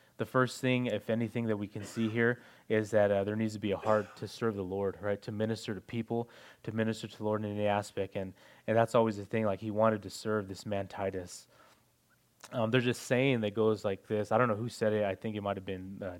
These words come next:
D L Moody, but he says, "Don't be so heavenly minded that you're no earthly good." And as I've, I've heard that before, and I don't know if I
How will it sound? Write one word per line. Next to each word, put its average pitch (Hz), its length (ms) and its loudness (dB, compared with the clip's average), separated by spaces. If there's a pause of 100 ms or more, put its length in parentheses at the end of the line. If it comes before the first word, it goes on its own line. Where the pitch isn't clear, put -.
D 98 160 -2
L 98 100 2
Moody, 95 380 -6
but 95 160 -6
he 95 80 -6
says, 95 340 -2 (480)
"Don't 117 180 2
be 120 120 2
so 117 200 2
heavenly 113 380 2
minded 110 640 0
that 104 200 -2
you're 101 100 -8
no 98 160 -2
earthly 92 380 -10
good." 87 240 -10 (720)
And 117 160 6
as 117 140 6
I've, 117 180 4
I've 120 140 2
heard 147 160 2
that 117 140 8
before, 117 460 4
and 110 80 4
I 113 80 6
don't 113 140 4
know 104 200 0
if - 60 -14
I 87 140 -8